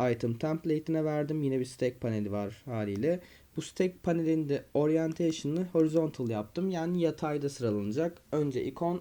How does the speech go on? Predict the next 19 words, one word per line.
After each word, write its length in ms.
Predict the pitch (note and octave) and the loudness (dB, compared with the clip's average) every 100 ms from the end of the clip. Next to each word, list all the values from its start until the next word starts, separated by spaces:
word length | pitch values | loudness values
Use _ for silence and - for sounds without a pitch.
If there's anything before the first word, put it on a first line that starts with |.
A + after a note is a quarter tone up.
| - | 0
ardından, 580 | D3 C#3+ C3+ C3 D3 D#3+ - A#2 | 2 2 2 2 0 -2 -6 0
e, 300 | A#2+ A#2+ C#3 | 2 2 2
bu 80 | |
ikonun, 500 | D#3 D3+ C#3 C#3+ F3 - - - - - - - - - | 2 2 0 2 0 -4 -20 -20 -20 -20 -20 -20 -12 0
e, 40 | C3 C3 B2+ B2+ B2+ - | 2 4 2 2 2 4
açıklaması 880 | D#3+ - - C#3 C3 A#2+ F3 F#3 A#3+ - - - - - - - - - - - - - - D#3 | 4 4 -2 2 2 2 2 0 -2 -16 -20 -20 -20 -20 -20 -20 -20 -20 -20 -20 -20 -20 -6 4
ve 340 | F#3 G3 - | 6 6 0
binding 680 | D#3 D3+ F3 D#3+ C#3+ C#3 C#3 | -4 2 4 4 4 4 4
yapıyorum 560 | C3 B2 B2+ C3 D#3+ F3 - - - - | 0 2 2 2 2 -2 -10 -20 -20 -4
text 280 | D#3 C#3+ - | -2 -2 -4
blocklarına, 720 | C3 A#2 A#2 A2+ B2+ D#3+ E3+ | -4 -4 -4 -2 -2 -2 -4
text 320 | - D#3 - | -2 -2 0
ve 100 | E3+ | -4
content'ine. 680 | E3 C#3 C#3 C3+ B2 B2 A2 F#2+ - - - - - | -2 -4 -2 -4 -4 -4 -4 -6 -14 -20 -20 -14 2
E, 40 | B2+ C3 C3 B2+ B2 B2 B2 B2 B2 B2 C#3+ | 4 4 2 2 2 2 2 2 2 0 0
hemen 400 | D#3+ F3 E3 D#3 | 0 2 2 2
bu 100 | D#3+ | 2
list 300 | D#3+ - D#3 | 0 -2 0
view'ın 380 | D3+ D3 D3 | 2 4 2